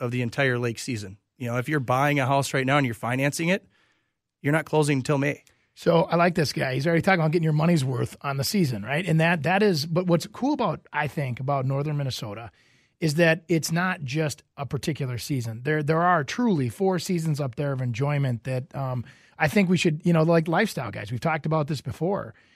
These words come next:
Speaker 2: I mean, when you move north and you're moving up there for the fun, I mean, you can have as much fun right now as you can in the middle of the, the summer. I mean, you guys are ripping the snowmobiles up the, uh, what is it, the Paul Bunyan Trail and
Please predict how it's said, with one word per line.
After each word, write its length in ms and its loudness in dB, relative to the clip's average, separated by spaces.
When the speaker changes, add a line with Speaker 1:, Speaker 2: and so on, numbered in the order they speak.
Speaker 2:
I 60 0
mean, 360 2
when 180 4
you 240 4
move 420 4
north 800 -2
and 180 -4
you're 160 2
moving 300 2
up 100 -2
there 140 0
for 420 -4
the 100 -8
fun, 460 -4
I 40 2
mean, 200 4
you 220 0
can 140 -2
have 260 -2
as 120 -6
much 200 0
fun 220 -4
right 180 -6
now 180 -6
as 100 -2
you 60 -6
can 160 -6
in 80 -4
the 60 -2
middle 260 -4
of 80 -8
the, 320 -12
the 80 -10
summer. 300 -4
I 40 -8
mean, 200 -6
you 100 2
guys 240 4
are 100 2
ripping 280 0
the 60 -2
snowmobiles 580 0
up 140 -6
the, 240 -4
uh, 260 -6
what 80 -8
is 100 -8
it, 60 -10
the 100 -8
Paul 220 0
Bunyan 300 2
Trail 440 2
and 180 0